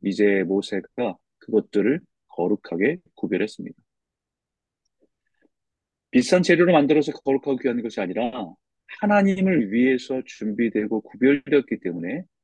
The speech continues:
기름 부어서 거룩하고 귀하게 여겼습니다. 물건만 그런 것이 아닙니다.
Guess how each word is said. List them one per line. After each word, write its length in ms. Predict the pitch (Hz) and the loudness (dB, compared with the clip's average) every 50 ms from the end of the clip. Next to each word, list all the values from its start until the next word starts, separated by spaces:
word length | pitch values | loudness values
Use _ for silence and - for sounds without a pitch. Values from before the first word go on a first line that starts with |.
| _ _ - | _ _ -10
기름 420 | - - 107 113 143 160 160 143 | -4 0 2 4 4 2 2 -2
부어서 520 | 123 - 120 104 98 92 - - 139 131 - 127 107 98 - _ _ _ | -2 0 2 2 2 0 -2 -4 -4 -4 -4 -8 -10 -10 -12 _ _ _
거룩하고 760 | - - 87 92 - - - - 87 - - 151 180 170 - - _ - | -8 -6 -4 -4 -4 -6 -6 -8 -4 -2 -2 -2 -2 -2 -8 -16 _ -6
귀하게 280 | - 98 90 87 98 113 | -4 -2 -2 0 0 0
여겼습니다. 540 | 101 82 - - - - - 87 85 - _ _ _ _ _ _ _ _ _ _ _ _ _ _ _ _ _ _ _ _ _ _ _ _ - - - - - - - - - - - - - - _ | 0 -2 -4 -8 -12 -12 -12 -14 -16 -18 _ _ _ _ _ _ _ _ _ _ _ _ _ _ _ _ _ _ _ _ _ _ _ _ -20 -20 -20 -20 -20 -18 -18 -18 -18 -20 -20 -20 -20 -16 _
물건만 500 | - 113 127 127 139 151 165 175 175 170 | 2 4 4 6 6 4 4 4 4 2
그런 220 | 147 147 147 147 147 | 2 2 2 2 2
것이 200 | 147 143 - 151 | 0 0 -2 -2
아닙니다. 580 | 127 110 104 98 95 92 85 92 104 98 82 | -4 -2 -4 -4 -6 -8 -8 -8 -8 -8 -10